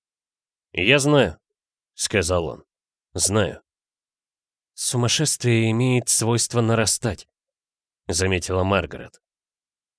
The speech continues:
«Я не понимаю, что случилось». «Ты ходил сегодня ночью во сне,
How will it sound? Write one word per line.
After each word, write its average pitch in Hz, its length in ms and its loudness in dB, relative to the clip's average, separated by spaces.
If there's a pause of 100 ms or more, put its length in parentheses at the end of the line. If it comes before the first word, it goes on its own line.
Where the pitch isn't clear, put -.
(400)
«Я 95 340 0
не 139 140 4
понимаю, 147 520 4
что - 240 -2
случилось». - 680 -2 (1200)
«Ты 139 120 0
ходил 123 440 0
сегодня 120 500 2
ночью 120 420 0
во 113 120 2
сне, 131 320 -2